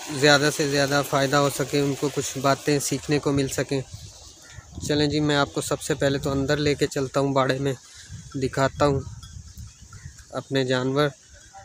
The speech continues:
और ये देखें जी, बिल्कुल simple सा हमने काम किया हुआ है। ये श-,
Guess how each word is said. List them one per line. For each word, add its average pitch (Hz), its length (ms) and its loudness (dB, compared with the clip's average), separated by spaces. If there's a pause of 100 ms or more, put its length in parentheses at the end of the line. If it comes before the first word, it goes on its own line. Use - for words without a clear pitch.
(300)
और 123 560 0 (1080)
ये 151 120 2
देखें 156 260 2
जी, 180 120 0
बिल्कुल 160 440 -4
simple 156 440 0
सा 175 160 -2
हमने 156 240 0
काम 147 280 0
किया 156 260 -2
हुआ 151 140 -2
है। 147 120 -4 (680)
ये 147 160 0
श-, - 160 -6